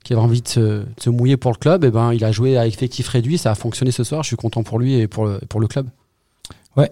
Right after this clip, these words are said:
Speaker 2: clairement, euh, de toute façon, quand on gagne, on est à moins de quatre-vingts points. Là, soixante-neuf, donc, euh, la victoire est, est acquise, euh, comme a dit Alex, des deux côtés du terrain.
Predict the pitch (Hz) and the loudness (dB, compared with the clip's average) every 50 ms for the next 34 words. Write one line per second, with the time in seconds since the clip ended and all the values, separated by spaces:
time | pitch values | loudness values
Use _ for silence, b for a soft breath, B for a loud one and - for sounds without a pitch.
0 | - - - - 120 113 120 123 131 139 139 131 113 107 104 104 104 101 98 98 | -2 -6 0 2 4 6 6 6 6 6 6 6 6 4 4 2 2 0 0 0
1 | 98 92 - - 117 - - 123 120 151 143 143 123 101 - 120 120 120 127 127 | -2 -2 -2 -4 -2 0 2 2 4 4 2 2 2 2 2 4 4 6 6 6
2 | 123 110 104 101 98 98 104 104 101 - 107 95 - - 98 95 92 90 - 110 | 6 6 4 4 4 2 2 2 0 0 -2 -6 -4 -2 -2 -2 -2 -2 0 0
3 | 110 120 127 139 135 - - 110 110 107 - - 107 110 95 - - 110 110 123 | 2 2 2 0 0 -2 0 0 0 0 0 -4 -4 -4 -4 -2 0 2 2 2
4 | 117 113 101 92 92 - - 95 98 95 95 104 107 - 107 107 101 98 95 101 | 2 0 -2 -4 -4 -6 -6 -6 -4 -4 -6 -6 -6 -6 -6 -4 -4 -4 -4 -6
5 | - - - 107 104 101 98 90 95 98 107 B B B B B B B B B | -8 -4 -2 0 0 0 0 -2 -4 -4 -8 B B B B B B B B B
6 | B B B - 110 113 110 110 107 - - 131 139 135 120 120 113 113 110 - | B B B -2 0 2 2 2 0 -2 -2 0 0 2 4 4 4 4 2 2
7 | 123 113 113 117 110 110 117 110 120 123 120 - - 110 107 107 113 113 120 139 | 2 2 2 2 2 2 2 2 2 2 0 -2 -4 -4 -2 0 0 0 2 0
8 | 135 - 120 - 123 113 113 - 113 110 107 123 143 | 0 0 0 0 2 0 0 2 2 2 4 2 2